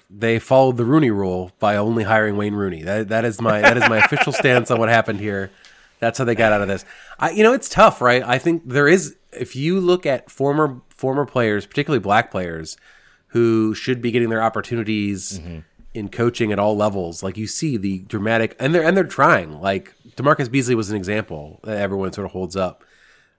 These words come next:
Speaker 1: a player that has been asking for that chance and should have got that chance. I think that, I think, I mean, it's obvious there's some, there's a, there's a fix there that needs to happen. I think the N F L just showed you that having that rule doesn't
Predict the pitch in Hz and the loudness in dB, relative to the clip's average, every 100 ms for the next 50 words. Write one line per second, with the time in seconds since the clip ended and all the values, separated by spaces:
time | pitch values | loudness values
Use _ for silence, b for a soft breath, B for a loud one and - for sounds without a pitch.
0 | - 92 113 101 101 95 101 107 - 110 | -14 -6 -2 -2 -2 -6 -6 -6 -4 -6
1 | 104 113 120 - 113 113 107 - 107 98 | -2 0 0 -2 -6 -4 -4 -2 -4 -4
2 | 90 101 92 98 90 80 85 82 76 - | -8 -6 -4 -4 -6 -12 -12 -12 -14 -20
3 | b b b b 165 175 123 117 131 131 | b b b b 0 4 2 2 2 0
4 | - - 127 131 131 156 117 95 104 110 | -4 -6 -4 -2 2 2 2 -4 -6 -6
5 | 107 107 104 95 104 92 - 135 - 80 | -6 -6 -6 -8 -6 -8 -6 -8 -8 -16
6 | 73 76 - 101 104 92 92 107 101 80 | -16 -18 -12 -6 -6 -4 0 0 0 -6
7 | 73 _ b b b b _ _ _ _ | -14 _ b b b b _ _ _ _
8 | _ _ _ _ - 120 131 117 131 120 | _ _ _ _ -6 -2 0 2 0 2
9 | 131 135 113 - - 123 113 104 92 - | 2 2 0 -4 -2 0 0 -2 -4 -4
10 | 123 127 120 113 104 104 117 120 87 87 | 0 0 0 -2 -2 -2 0 0 -2 -10
11 | 95 _ _ _ _ _ _ _ - 127 | -18 _ _ _ _ _ _ _ -2 0
12 | 117 104 | 0 -4